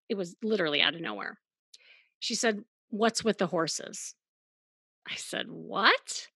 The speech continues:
Well, I mean, what do you mean?" And she said again, "I mean, what is with you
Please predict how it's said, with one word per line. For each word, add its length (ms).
Well, 460
I 260
mean, 160
what 120
do 60
you 80
mean?" 560
And 140
she 140
said 260
again, 560
"I 120
mean, 320
what 420
is 180
with 300
you 340